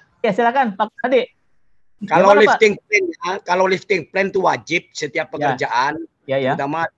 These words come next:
Speaker 2: di Ataihi itu gitu memang.
Speaker 1: Ya,
Speaker 2: Cuma
Speaker 1: ya.
Speaker 2: softwarenya yang nggak, belum pernah bikin, Pak.
Speaker 1: Oh, belum pernah ya?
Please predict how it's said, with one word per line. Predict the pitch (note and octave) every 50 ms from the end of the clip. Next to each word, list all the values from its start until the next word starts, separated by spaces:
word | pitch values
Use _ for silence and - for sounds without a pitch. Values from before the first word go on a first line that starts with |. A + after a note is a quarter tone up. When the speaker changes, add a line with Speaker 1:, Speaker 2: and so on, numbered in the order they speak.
| _ _ _
Speaker 2:
di | - D3+ D3 D3 C#3+
Ataihi | C#3+ C#3 - D3+ C#3+ B2+ C#3 E3+ F3 D3+
itu | E3
gitu | D3 C3+ C3+ - -
memang. | D#3+ D3 C#3 C3 B2+ A2+ - _ _ _ -
Speaker 1:
Ya, | B2+ A#2+
Speaker 2:
Cuma | -
Speaker 1:
ya. | B2+ B2
Speaker 2:
softwarenya | F3+ D#3 - F#3 F#3 F#3 G3+ G3
yang | F#3+ F#3 - F3 F3 E3+ E3+ -
nggak, | E3 - -
belum | D3+ E3 F3 D#3+ D#3 D3 -
pernah | E3 D#3 D#3+
bikin, | D3 D3 C#3+ - - C#3 B2 B2
Pak. | B2 A#2+ - _ _ _
Speaker 1:
Oh, | - G3 G#3+
belum | G3 G3 F#3+ F#3+
pernah | G#3+ G#3+ D3
ya? | D#3 F#3 F#3+ -